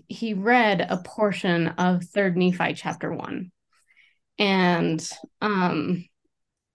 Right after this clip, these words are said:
and I was young, depending on what year it was.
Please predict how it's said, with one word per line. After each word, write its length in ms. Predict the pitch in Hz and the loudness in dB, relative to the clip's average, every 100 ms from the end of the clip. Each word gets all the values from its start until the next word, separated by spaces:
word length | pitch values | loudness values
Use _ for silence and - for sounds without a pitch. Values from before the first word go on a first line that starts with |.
| - | 2
and 120 | 254 | 4
I 80 | 311 | 6
was 180 | 359 185 | 4 2
young, 480 | 170 165 180 190 - _ _ _ _ _ _ _ _ _ - | 0 0 -2 -4 -10 _ _ _ _ _ _ _ _ _ -4
depending 340 | 214 254 254 | 0 4 6
on 140 | 220 202 | 6 6
what 180 | 190 180 | 4 4
year 200 | 196 190 | 2 0
it 100 | - | -2
was. 440 | 160 180 185 | 0 0 -2